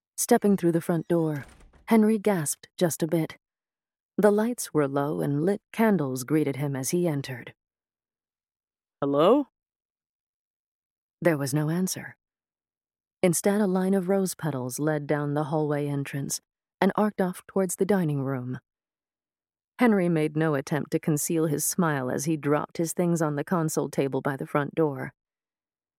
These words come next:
Making his way in, he stopped to look at the collection of hanging family photos, especially those of Raoul and him. Trip photos, many showing Raoul's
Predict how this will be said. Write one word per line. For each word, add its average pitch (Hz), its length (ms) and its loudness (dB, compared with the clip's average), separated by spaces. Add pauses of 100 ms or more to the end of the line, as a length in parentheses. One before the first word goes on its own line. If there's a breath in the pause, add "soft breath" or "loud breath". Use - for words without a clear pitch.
(240)
Making 196 340 4
his 170 160 2
way 165 260 0
in, 160 320 -2 (400)
he 262 100 6
stopped - 480 -4
to - 100 0
look 139 220 2
at 120 60 -4
the 131 100 -4
collection 160 460 -2
of 139 80 -2
hanging 165 380 0
family 165 420 -2
photos, 147 560 -6 (580)
especially 202 500 -2
those 131 240 -2
of 123 140 -6
Raoul 139 380 0
and 117 180 -6
him. 131 360 -6 (800)
Trip - 200 0 (100)
photos, 156 540 -2 (440)
many 175 300 4
showing 170 400 0
Raoul's 151 540 0